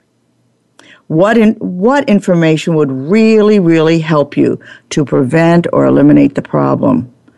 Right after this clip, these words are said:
to prevent the pain? What do you need to know? What do you want to know? It doesn't matter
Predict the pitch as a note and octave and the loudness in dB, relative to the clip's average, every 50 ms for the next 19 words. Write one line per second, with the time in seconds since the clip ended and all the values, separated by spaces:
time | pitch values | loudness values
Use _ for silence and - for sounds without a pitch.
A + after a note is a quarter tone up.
0 | _ - - - - - D#3 D3+ D#3+ D3+ C3+ D3 D3+ D3+ D#3 - - - - - | _ -20 -20 -10 -6 -4 -2 0 0 0 0 0 0 0 0 -2 -4 -8 -6 -2
1 | F#3+ G3 F#3 E3+ D3+ C3+ - - - - - - E3 E3 F#3 A#3 C4 - - - | 0 2 2 4 4 2 2 0 -4 -6 -4 -2 0 0 0 0 -2 -4 -4 -2
2 | G#3+ G3+ G3 G3 G3 F#3 F3+ F3+ E3+ F3 - F#3 F3+ F3 E3+ D3 B2 B2 - - | 0 2 4 4 4 4 2 2 0 0 0 2 2 2 2 2 0 0 -2 -6
3 | _ _ _ _ _ _ _ _ _ _ _ - - - - - - D3+ D3+ - | _ _ _ _ _ _ _ _ _ _ _ -20 -20 -18 -8 -4 0 0 0 0
4 | - F3+ F#3 G3 G#3+ G#3+ G3 F3 E3+ F#3 G3 A3 A#3+ A#3+ A#3 G3+ F3 D3 C3+ B2+ | 0 2 2 4 4 4 4 4 2 2 2 2 0 0 2 2 2 2 2 2
5 | - - - - _ _ _ _ _ _ _ - G#3 G3+ B3 A3+ G#3+ A#3+ - - | 0 -4 -6 -12 _ _ _ _ _ _ _ -4 -2 0 2 2 2 2 2 2
6 | F3 E3+ E3 E3+ F3 F#3 F3+ E3 C3+ - - - | 2 2 2 2 0 0 0 0 -2 -2 -4 -8